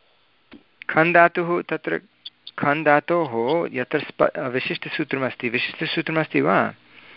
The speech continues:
Speaker 1: यत्र
Speaker 2: तत्र
Speaker 1: जलादिप्रत्ययः अस्ति?
Speaker 2: खन् धातोः जलादि, अ, जलादि, अ,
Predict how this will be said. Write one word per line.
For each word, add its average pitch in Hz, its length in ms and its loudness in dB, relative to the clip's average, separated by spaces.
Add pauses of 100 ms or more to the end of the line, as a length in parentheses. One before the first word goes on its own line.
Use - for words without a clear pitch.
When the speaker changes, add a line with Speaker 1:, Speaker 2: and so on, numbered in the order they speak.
(480)
Speaker 1:
यत्र 139 440 6
Speaker 2:
तत्र 135 160 0
Speaker 1:
जलादिप्रत्ययः 147 760 4
अस्ति? 131 420 -8 (1500)
Speaker 2:
खन् 175 200 0
धातोः 156 880 2
जलादि, 156 540 0
अ, 135 380 -10
जलादि, 156 880 -10
अ, 147 280 -4